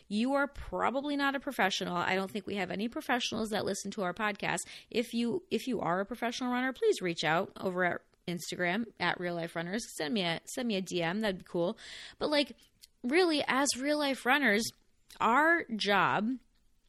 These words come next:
is to run the race that we've trained for, to feel as good as possible, to have energy, and to hopefully hit whatever goals we've set for ourselves, right? Whether that's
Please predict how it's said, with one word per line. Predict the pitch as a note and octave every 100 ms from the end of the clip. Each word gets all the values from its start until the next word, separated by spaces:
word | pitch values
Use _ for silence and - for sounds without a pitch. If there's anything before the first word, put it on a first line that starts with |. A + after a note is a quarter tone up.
| _ - -
is | A3+ A#3 -
to | B3 A#3+ A#3+ A#3 - _
run | E3+ F#3 G#3 D4+
the | D4
race | A3 G3+ -
that | F3+
we've | F3+ F#3+
trained | - - F#3 F#3+
for, | - - D#3 F3 A3+ - -
to | - G#3 -
feel | - C4 D#4
as | D4 G#3+
good | F#3 G#3+ A#3+
as | G3+ -
possible, | G3+ A3+ B3+ F#3 F3 F3 F#3
to | G#3
have | A3 A#3+ -
energy, | A3 B3+ C#4+ G3+ F3+ E3+ G3+ - - -
and | - A3+
to | B3+ A3 -
hopefully | C#4 C4+ D4 C#4 C4
hit | C4 -
whatever | A#3 A#3 B3
goals | G3+ G#3 G#3+ A3
we've | A#3
set | G3+ A3+ -
for | G#3+
ourselves, | - - - - - G3
right? | F#3 F#3+
Whether | G3+ G3 G#3+
that's | G#3 G#3 -